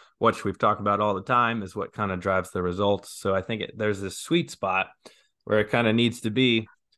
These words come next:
uh, and, you know, maybe we'll get into that as we talk about our picks for the day. And then one more point that I wrote that this workout would need to kinda do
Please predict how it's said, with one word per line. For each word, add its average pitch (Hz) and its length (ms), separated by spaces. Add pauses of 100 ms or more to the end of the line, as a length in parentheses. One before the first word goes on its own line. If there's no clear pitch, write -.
(280)
uh, 101 500 (300)
and, 110 260
you 113 80
know, 104 60
maybe 101 220
we'll 95 100
get 104 200
into 98 220
that 98 340 (200)
as 101 240
we 98 220
talk 95 220
about 98 260
our 95 360 (240)
picks - 360
for 113 120
the 104 120
day. 98 340 (560)
And 113 80
then 120 180
one 139 220
more 139 180
point 120 280
that 110 100
I 107 120
wrote 101 420
that 104 240
this 104 200
workout 101 360
would 98 140
need 107 260
to 104 80
kinda 101 340
do 101 480